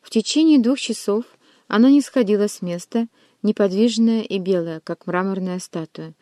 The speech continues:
и, наконец, увидела, что в Лувр въезжает отряд всадников с Карлом и Генрихом Наварским во главе.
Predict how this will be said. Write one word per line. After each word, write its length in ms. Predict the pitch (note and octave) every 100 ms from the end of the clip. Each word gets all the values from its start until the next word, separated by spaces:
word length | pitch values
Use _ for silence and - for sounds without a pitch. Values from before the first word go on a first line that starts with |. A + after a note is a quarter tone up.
| _ _ _ _
и, 80 | G#3
наконец, 600 | G#3+ - F#3 G3+ B3 -
увидела, 460 | G3+ F3 E3+ G3 A3+
что 280 | - - F#3+
в 80 |
Лувр 320 | E3+ E3+ F3 A3
въезжает 600 | G#3 A3+ G3 A3 A3 -
отряд 360 | E3 - E3+
всадников 680 | - - F3 F#3 G#3 G#3 G3 _ _ _ _
с 160 | -
Карлом 440 | - G3+ G3 G3+ A3
и 180 | - F3+
Генрихом 580 | D#3 E3+ E3+ F#3 F#3+ F#3
Наварским 600 | F3+ E3 D#3+ - G3 F3
во 100 | E3+
главе. 420 | E3 D#3+ D3+